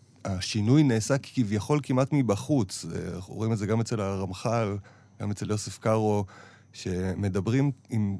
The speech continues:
כמעט מעין ישות שנקראת מגיד, שנותן, נותן בהם את השפה השונה והחדשנית,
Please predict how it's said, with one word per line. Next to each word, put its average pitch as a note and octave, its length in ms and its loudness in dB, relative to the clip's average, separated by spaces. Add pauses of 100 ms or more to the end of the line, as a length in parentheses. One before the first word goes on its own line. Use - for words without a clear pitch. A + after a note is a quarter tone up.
(140)
כמעט A#2 460 -2
מעין A#2 280 2
ישות A2+ 500 0
שנקראת G2+ 500 -4
מגיד, G2 540 -2 (460)
שנותן, A#2 600 0
נותן A#2 440 2
בהם A2 240 2
את G2+ 100 -4
השפה A2+ 680 2
השונה A2 580 2
והחדשנית, G2+ 920 -2